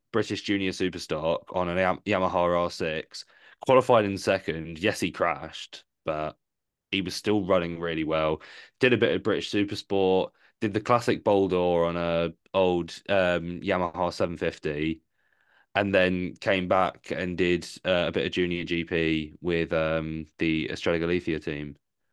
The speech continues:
If that's not a racing C V, then I don't know what is.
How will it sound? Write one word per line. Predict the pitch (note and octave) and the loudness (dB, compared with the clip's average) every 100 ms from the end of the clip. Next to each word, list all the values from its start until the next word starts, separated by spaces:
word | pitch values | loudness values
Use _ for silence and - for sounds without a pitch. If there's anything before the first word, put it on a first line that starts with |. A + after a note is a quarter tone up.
| _ _ _ _ _ _ _ _ _ _ _ _ _ _ | _ _ _ _ _ _ _ _ _ _ _ _ _ _
If | A2 A2 | 0 2
that's | A#2+ A#2 - | 4 2 2
not | G#2 D#2 | -2 0
a | |
racing | F#2+ F#2 - F2 | 2 0 0 -4
C | E2+ F2 E2+ | 0 0 0
V, | E2+ D#2+ | 0 0
then | D#2+ | -2
I | D#2+ | -2
don't | F2 - | -4 -4
know | D#2 | -4
what | F2 D2+ | -2 -2
is. | D2 C#2+ - | -6 -10 -16